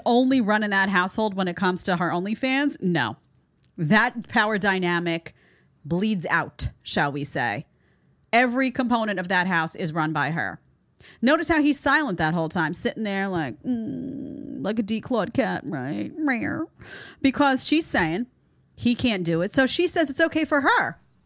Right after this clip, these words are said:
It's okay for her to be out there. If he decides that he wants to do that to make a little extra cash, no, no, no, he's mine. In fact, she says if anybody touches him,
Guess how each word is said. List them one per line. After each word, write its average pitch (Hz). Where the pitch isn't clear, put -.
It's -
okay 269
for 254
her 240
to -
be 185
out 160
there. 165
If 220
he 320
decides 277
that 233
he 285
wants 277
to 208
do 202
that 190
to -
make 185
a 190
little 180
extra 170
cash, 170
no, 285
no, 277
no, 202
he's 320
mine. 226
In 208
fact, 240
she 262
says 302
if 233
anybody 254
touches 302
him, 190